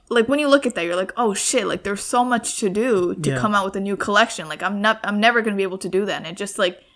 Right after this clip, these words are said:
Speaker 1: prevents you from actually reaching that goal. You have to make a timeline or, like, a planner, which I do,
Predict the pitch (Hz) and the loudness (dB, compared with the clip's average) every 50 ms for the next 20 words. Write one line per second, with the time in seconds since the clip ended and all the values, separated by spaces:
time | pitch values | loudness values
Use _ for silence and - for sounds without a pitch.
0 | _ - - 247 226 208 233 233 233 226 240 214 220 208 196 190 202 208 - - | _ -4 -2 0 4 4 4 4 4 2 -2 -4 -4 -4 -4 -4 -4 -4 -6 -4
1 | 202 180 170 180 190 190 196 185 175 131 - 151 170 190 196 180 - - - - | -4 -2 -2 -4 -4 -6 -8 -10 -10 -10 -10 -8 -6 -4 -4 -4 -6 -8 -12 -16
2 | _ _ _ _ _ _ _ _ _ _ _ _ _ _ _ _ _ - - 226 | _ _ _ _ _ _ _ _ _ _ _ _ _ _ _ _ _ -4 0 2
3 | 220 240 262 262 277 285 285 - - 269 247 240 220 202 196 - - - - - | 2 2 4 4 4 2 2 0 0 0 2 2 0 0 -4 -8 -10 -10 -8 -8
4 | 190 190 196 202 202 202 196 - - - 190 196 190 185 180 180 175 - - 180 | -8 -4 -2 -2 -2 -2 -2 -4 -6 -4 -2 0 2 2 2 0 -2 -2 -2 -2
5 | 180 180 185 190 185 190 - 175 170 160 175 165 165 165 - - - 180 - - | -2 -2 -2 -4 -4 -4 -4 -4 -6 -6 -6 -4 -6 -6 -8 -8 -8 -10 -8 -6
6 | - 196 180 175 165 165 170 165 - - 185 165 175 202 160 156 160 196 | -4 -4 -4 -4 -4 -8 -8 -8 -8 -6 -6 -6 -6 -6 -8 -8 -8 -10